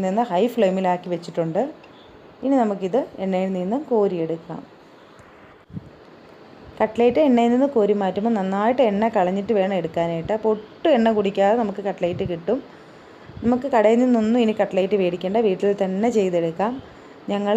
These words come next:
കടയിലേക്ക് ചെയ്ത് കൊടുക്കുന്ന കട്ട്ലേറ്റിൻ്റെ റെസിപ്പിയാണിത്. വളരെ ടേസ്റ്റി ആയിട്ടുള്ളൊരു കട്ട്ലേറ്റ്. ഇനി ഇതുപോലുള്ള അധിക, കുറച്ച് റെസിപ്പീസും കൂടെ നിങ്ങളെ പരിചയപ്പെടുത്തുന്നുണ്ട്. ഞങ്ങൾ കടയ്ക്ക് ഉണ്ടാക്കി കൊടുക്കുന്ന കട്ട്ലേറ്റൊക്കെ പരിചയപ്പെടുത്താം. അപ്പോൾ ഈ വീഡിയോ നിങ്ങൾക്ക്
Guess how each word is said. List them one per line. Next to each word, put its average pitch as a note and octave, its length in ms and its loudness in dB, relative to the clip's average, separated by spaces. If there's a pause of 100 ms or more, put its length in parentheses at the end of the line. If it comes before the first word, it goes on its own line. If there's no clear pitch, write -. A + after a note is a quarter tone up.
(140)
കടയിലേക്ക് F#3+ 540 2
ചെയ്ത് F#3+ 220 2
കൊടുക്കുന്ന G#3+ 420 0
കട്ട്ലേറ്റിൻ്റെ G3 540 0
റെസിപ്പിയാണിത്. F#3+ 720 -2 (100)
വളരെ A3+ 240 2 (140)
ടേസ്റ്റി A3+ 440 0
ആയിട്ടുള്ളൊരു G3 420 0
കട്ട്ലേറ്റ്. F#3+ 460 0 (800)
ഇനി A#3 180 4
ഇതുപോലുള്ള A#3+ 580 4 (220)
അധിക, G#3 220 2 (300)
കുറച്ച് G#3 320 0
റെസിപ്പീസും G#3 540 -2
കൂടെ A3+ 200 2
നിങ്ങളെ G3+ 300 0
പരിചയപ്പെടുത്തുന്നുണ്ട്. F#3 920 0 (420)
ഞങ്ങൾ F#3+ 160 -2 (100)
കടയ്ക്ക് F#3 300 0
ഉണ്ടാക്കി F#3 360 0
കൊടുക്കുന്ന F3+ 380 -2 (140)
കട്ട്ലേറ്റൊക്കെ E3+ 680 -2
പരിചയപ്പെടുത്താം. F3 640 -4 (1000)
അപ്പോൾ - 200 -4
ഈ C4+ 40 2 (100)
വീഡിയോ C4 200 4 (100)
നിങ്ങൾക്ക് A3+ 260 0